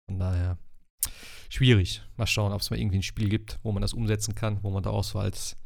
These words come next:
ja, als einfacher Spieler rein kann und dann trotzdem Spaß hat. Also Rust werde ich mir jetzt nicht holen, aber Roleplaying wär schon mal cool.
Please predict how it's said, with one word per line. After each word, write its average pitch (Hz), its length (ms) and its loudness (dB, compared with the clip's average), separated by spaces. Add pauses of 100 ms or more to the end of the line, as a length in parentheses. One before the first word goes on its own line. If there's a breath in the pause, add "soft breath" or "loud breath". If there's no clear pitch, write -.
(920 soft breath)
ja, 90 280 2
als - 120 -8
einfacher 98 300 2
Spieler 104 340 2
rein 98 160 2
kann 101 280 0 (280)
und - 100 -6
dann 101 100 -2
trotzdem - 320 -2
Spaß - 340 -2
hat. - 220 -4 (1300)
Also 98 140 0
Rust 98 180 2
werde 95 120 -2
ich 90 40 -2
mir 95 60 0
jetzt 92 100 -2
nicht 110 160 0
holen, 101 180 0
aber 98 280 -6 (580)
Roleplaying 160 380 2
wär 131 80 2
schon 120 160 -2
mal 107 200 2
cool. 98 180 0